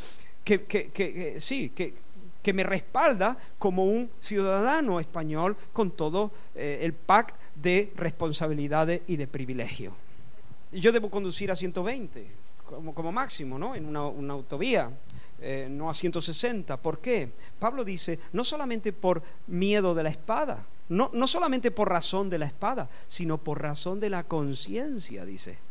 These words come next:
Es decir, no solamente por, por miedo a los trescientos euros de multa. La, el poder de la espada significa que el Estado tiene mecanismos para establecer, eh,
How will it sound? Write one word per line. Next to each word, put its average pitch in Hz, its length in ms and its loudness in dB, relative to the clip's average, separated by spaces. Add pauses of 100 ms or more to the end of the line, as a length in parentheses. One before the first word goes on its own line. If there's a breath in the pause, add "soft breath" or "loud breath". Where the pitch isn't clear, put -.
(280 loud breath)
Es 233 140 6
decir, 240 160 4
no 240 100 4
solamente 285 460 2
por, 202 260 4
por - 340 2
miedo 214 300 4
a - 20 10
los 190 160 6
trescientos 185 640 2
euros 175 240 6
de 170 100 6
multa. 190 440 2 (220 loud breath)
La, 170 140 -4
el 190 240 -2
poder 190 340 2
de 277 80 0
la 247 80 2
espada 254 340 2
significa 202 560 -2
que 185 80 -2
el 175 80 0
Estado 202 340 0
tiene 220 220 -2
mecanismos 190 760 -2
para 175 220 0
establecer, 180 840 0 (460 loud breath)
eh, 165 440 4